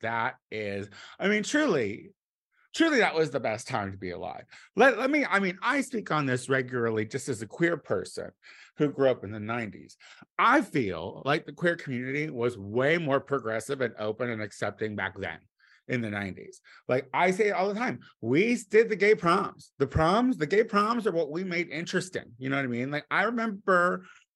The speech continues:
queer-based functions that we put together as queer youths, 'cause that's what we wanted to do. We wanted to be visible and queer and aware. So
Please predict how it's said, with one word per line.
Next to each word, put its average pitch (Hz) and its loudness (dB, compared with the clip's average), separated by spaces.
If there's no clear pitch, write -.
queer-based 185 4
functions 135 0
that 131 -2
we 190 0
put 196 0
together 165 0
as 147 -2
queer 185 4
youths, 175 2
'cause 135 -10
that's 151 -2
what 170 -8
we 170 -6
wanted 160 -2
to 139 -8
do. 190 4
We 240 -2
wanted 180 -4
to 185 -2
be 160 -6
visible 131 -4
and 120 -4
queer 117 -2
and 113 -8
aware. 107 -4
So 107 -8